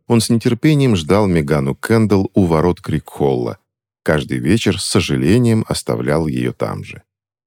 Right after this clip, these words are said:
И неизменно скрипел зубами, замечая, как отодвигается штора одного из окон старого особняка,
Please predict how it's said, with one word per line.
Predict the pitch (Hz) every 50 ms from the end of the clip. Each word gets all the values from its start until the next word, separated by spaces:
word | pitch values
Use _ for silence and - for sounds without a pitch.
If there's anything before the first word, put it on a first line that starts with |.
| _ _ _ -
И | 104 107
неизменно | 113 113 107 98 107 143 147 143 143
скрипел | 127 - - - 120 107 - 123 113
зубами, | 101 95 101 101 82 87 101 101 73 65 64 64 - _ _ _ -
замечая, | 85 90 92 92 92 85 - 90 80 78
как | - 82 78 -
отодвигается | 87 80 95 80 78 78 82 76 82 85 78 71 69 - - 71 71
штора | - - - 95 85 80 76 76 73 71
одного | 73 71 69 76 76 76 73 76
из | 76 85 82 76 95
окон | 139 143 - - -
старого | - - - 107 104 98 95 90 87
особняка, | 87 - - 76 71 78 78 85 - - 62 57 53